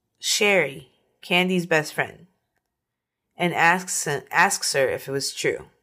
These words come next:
Sherry immediately told him that it was. But she tried to diminish it. She said that it was more like a friendship. I-, it was like a f-, Candy was going through a phase, and now it's over. A-,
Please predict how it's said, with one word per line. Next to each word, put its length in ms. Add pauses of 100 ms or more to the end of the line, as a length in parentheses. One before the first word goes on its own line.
(920)
Sherry 480
immediately 480
told 240
him 100
that 120
it 120
was. 560 (680)
But 240
she 120
tried 260
to 80
diminish 440
it. 200
She 140
said 220
that 100
it 100
was 160
more 160
like 140
a 60
friendship. 580 (480)
I-, 140 (180)
it 40
was 160
like 140
a 40
f-, 180 (340)
Candy 260
was 120
going 220
through 100
a 60
phase, 720 (240)
and 120
now 160
it's 140
over. 520 (1080)
A-, 420